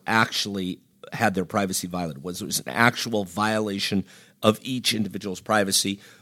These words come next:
This is a standard trick that the defense uses to try to, um, f-, uh, focus on, uh, the inability of a class action to work by saying there have to be many trials.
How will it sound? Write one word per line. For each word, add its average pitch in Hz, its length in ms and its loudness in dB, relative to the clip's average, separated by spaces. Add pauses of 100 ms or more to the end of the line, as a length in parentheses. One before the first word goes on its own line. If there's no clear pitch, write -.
This 131 200 4
is 123 140 0
a 107 80 0
standard 127 720 4
trick 120 340 -2
that 98 100 -8
the 85 80 -16
defense 107 440 -4
uses 104 360 -6
to - 100 -14
try 98 220 -8
to, 95 220 -6
um, 87 360 -6
f-, - 300 -20
uh, 87 180 -10
focus - 480 -4
on, 98 480 -2 (320)
uh, 92 280 -2
the 101 200 -4
inability 104 460 -2
of 90 100 -8
a - 40 -14
class 95 380 -4
action 95 260 -8
to 92 60 -8
work 92 280 -10
by 87 120 -4
saying 92 280 0
there 85 140 -2
have 87 240 -8
to 82 60 -16
be 87 120 -6
many 82 240 -4
trials. - 460 -12